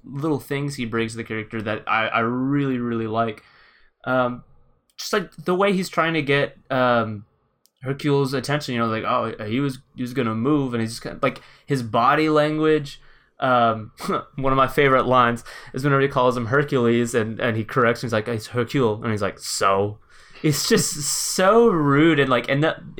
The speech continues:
you have those moments where he just completely drops his facade of, like, a, a businessman. He just reveals how,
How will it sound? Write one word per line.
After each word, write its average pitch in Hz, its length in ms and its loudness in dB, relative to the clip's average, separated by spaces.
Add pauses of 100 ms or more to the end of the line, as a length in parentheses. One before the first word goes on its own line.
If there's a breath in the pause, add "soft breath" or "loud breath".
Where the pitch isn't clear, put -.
you 139 200 4
have 160 200 2
those 143 220 2
moments 131 340 2
where 131 80 0
he 131 60 -2
just 139 160 -10
completely 131 460 -2
drops 120 320 2
his 120 140 -6
facade 120 440 2
of, 117 80 0
like, 110 180 2
a, 107 160 -2 (300 loud breath)
a 123 100 2
businessman. 113 720 0
He 117 60 -4
just - 160 -4 (340)
reveals 120 600 2
how, 113 360 0